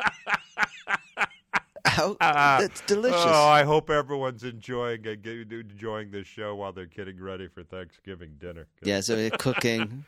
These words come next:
Speaker 1: We're talking about maggot casserole.
Speaker 2: And here's the thing, too. They want the world, they want the world to start, 'cause they, they, they say it's more sustainable
Speaker 1: It is,
Speaker 2: if
Speaker 1: Tim.
Speaker 2: we, it,
Speaker 1: Now, you're
Speaker 2: yeah.
Speaker 1: always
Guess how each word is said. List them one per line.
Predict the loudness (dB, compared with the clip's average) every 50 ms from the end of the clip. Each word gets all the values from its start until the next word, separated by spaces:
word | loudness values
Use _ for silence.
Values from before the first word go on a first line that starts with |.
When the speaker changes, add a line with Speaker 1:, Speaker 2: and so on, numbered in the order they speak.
| -10 -8
Speaker 1:
We're | -6 -4
talking | -2 -2 -2 -2
about | -2 -2 -2 -2 -2 -4
maggot | -4 -2 0 0 0 0 0 -2 -4 -4 -4 -4
casserole. | -4 -2 -2 -2 -2 -2 -2 0 0 0 0 0 -2 -4 -6 -10 -16 _ _ _ _ _ _ _ _ _ _ -10
Speaker 2:
And | -8 -6
here's | -4 -4 -6 -6
the | -8 -8
thing, | -8 -8 -10 -10
too. | -10 -10 -10
They | -10
want | -8 -8 -8 -8 -8
the | -8
world, | -10 -10 -10 -10 -12 -14
they | -14
want | -14 -14 -14 -16 -16
the | -18
world | -18 -18 -18 -20 -20
to | -20
start, | -20 -20 -18 -18 -18 -18 -20 -20 -20
'cause | -20 -20
they, | -20 -20 -20 -20 -20 -20 -20
they, | -20 -20 -20 _ -20
they | -20 -20 _ _ _ -20
say | -20 -20 -20
it's | -20 _ _
more | -16 -14 -12 -12 -12
sustainable | -12 -14 -16 -16 -16 -16 -16 -14 -12 -12 -12 -12 -12 -6 -2
Speaker 1:
It | 0 2 2 2
is, | 2 0 0 -2 -4 -6
Speaker 2:
if | -6 -4
Speaker 1:
Tim. | -4 -2 -4 -6 -8 -10
Speaker 2:
we, | -14 -12
it, | -6 -2
Speaker 1:
Now, | 0 0
you're | 0 0 -2 -2 -2 0
Speaker 2:
yeah. | 0
Speaker 1:
always | 0 0 0 0 -2 -2 -4 -4 -4 -6 -10 -12